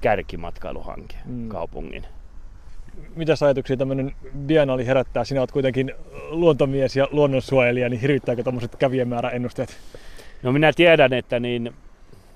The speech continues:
Speaker 1: ne kansainvälisten kuvanveistäjien teokset, niitä ei ne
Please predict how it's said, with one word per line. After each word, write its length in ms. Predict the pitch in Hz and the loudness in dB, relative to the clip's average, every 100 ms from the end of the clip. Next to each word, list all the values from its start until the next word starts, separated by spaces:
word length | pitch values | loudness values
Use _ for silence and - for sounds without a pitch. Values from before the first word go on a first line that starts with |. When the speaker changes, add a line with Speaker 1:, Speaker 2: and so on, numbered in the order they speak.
| - - - - - - | -20 -20 -20 -20 -20 -4
Speaker 1:
ne 320 | 127 127 104 - - - - - - - - | 2 4 4 0 -16 -16 -18 -20 -20 -20 0
kansainvälisten 640 | 131 120 120 113 104 107 | 2 4 4 2 0 -2
kuvanveistäjien 880 | 123 120 110 104 98 - 101 104 98 | 0 2 2 0 -4 -4 -4 -4 -4
teokset, 460 | 104 117 107 104 95 | -2 -2 -2 -4 -10
niitä 300 | 104 - 98 | -10 -8 -8
ei 80 | |
ne 120 | 90 | -8